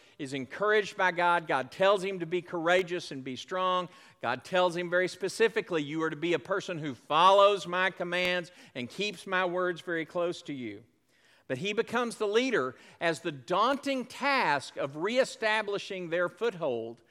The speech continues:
their claim to the land of Judah, of Canaan, comes about. But it is not gonna be done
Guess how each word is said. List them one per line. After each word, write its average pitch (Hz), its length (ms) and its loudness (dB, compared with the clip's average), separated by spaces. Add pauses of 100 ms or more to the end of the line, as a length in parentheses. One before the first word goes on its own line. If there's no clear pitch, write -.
(360)
their 175 240 0
claim 175 720 -2
to - 120 -12
the 151 100 -6
land 175 520 -2 (340)
of 135 160 -8
Judah, 165 400 0
of 123 300 -6
Canaan, 143 640 -4 (320)
comes 156 360 -8
about. 143 540 -4 (1700)
But 143 120 -2
it 143 120 0
is 139 200 -4
not 214 320 2
gonna 247 180 0
be 233 160 -6
done 156 500 -4